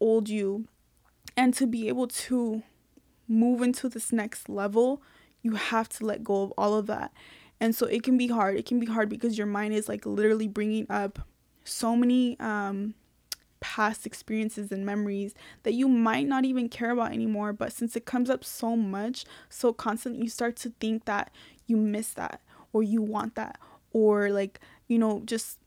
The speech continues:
it brings up old memories to trigger you. And so this is where you sit down and you surrender and you see why you're thinking the way that you are. And when you see that, when you get to that point, like I was saying earlier, where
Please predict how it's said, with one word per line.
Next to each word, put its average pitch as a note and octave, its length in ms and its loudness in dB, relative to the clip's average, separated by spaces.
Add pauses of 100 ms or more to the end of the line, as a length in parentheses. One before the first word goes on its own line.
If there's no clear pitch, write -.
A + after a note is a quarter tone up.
(140)
it A3 160 4
brings B3+ 340 4
up C4 300 -2
old A#3 180 6
memories A#3+ 680 4
to - 140 -8
trigger G#3+ 400 -2
you. F#3 340 -6 (400)
And A3+ 220 2
so G#3+ 400 2 (180)
this A#3+ 220 2
is C4+ 100 -2
where A#3+ 140 4
you A3+ 300 0 (120)
sit - 320 0
down G#3+ 380 -2
and A3+ 140 -4
you A3 80 -2
surrender G#3+ 680 0
and G#3 300 -4 (300)
you A3 160 -2
see A3 540 -4 (1080)
why A3 340 2
you're A3+ 160 0
thinking A3 380 -4
the A3 80 0
way G#3+ 160 2
that G#3+ 160 -2
you G#3 220 -2
are. G#3 160 2
And A3 160 0
when A3 120 0
you G#3+ 60 -2
see A#3 300 -6
that, A#3+ 180 0
when A3 100 -2
you A3+ 100 0
get B3 140 2
to - 120 -6
that A#3 180 -2
point, A#3+ 380 -4
like A3+ 180 -4
I G#3 40 0
was G#3+ 140 -2
saying G#3+ 220 -6
earlier, G#3+ 380 -2
where G#3 400 -2